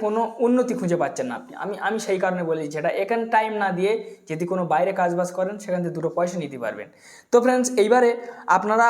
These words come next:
মানে এই যে রিচ যে অপশনটা, রিচে চলে আসবেন। আসার পরে এখানেই সেই ট্রিক লুকিয়ে আছে। আমার দেখুন অষ্টআশি হাজার আটশো লোকের কাছে কিন্তু টেনেছে। তা আমি সেখান থেকে ভিউজ কতটা পেয়েছি?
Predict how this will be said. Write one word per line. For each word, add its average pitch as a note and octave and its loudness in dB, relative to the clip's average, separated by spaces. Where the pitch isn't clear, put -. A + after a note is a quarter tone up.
মানে G3+ 0
এই G3+ 6
যে G#3+ 6
রিচ A3 2
যে A#3+ 6
অপশনটা, A#3 0
রিচে G#3 0
চলে E3+ 2
আসবেন। A#2+ -6
আসার B3 4
পরে A#3 4
এখানেই A#3+ 2
সেই A3 2
ট্রিক G#3+ -2
লুকিয়ে E3 0
আছে। B2+ -6
আমার G#3+ 2
দেখুন A#3+ 2
অষ্টআশি G#3 2
হাজার G#3+ 4
আটশো - 2
লোকের G#3 4
কাছে A3 2
কিন্তু A#3 0
টেনেছে। E3+ -2
তা F3 -2
আমি G3+ -2
সেখান G#3 -2
থেকে G3 2
ভিউজ A3 0
কতটা A3+ 0
পেয়েছি? A#3 -2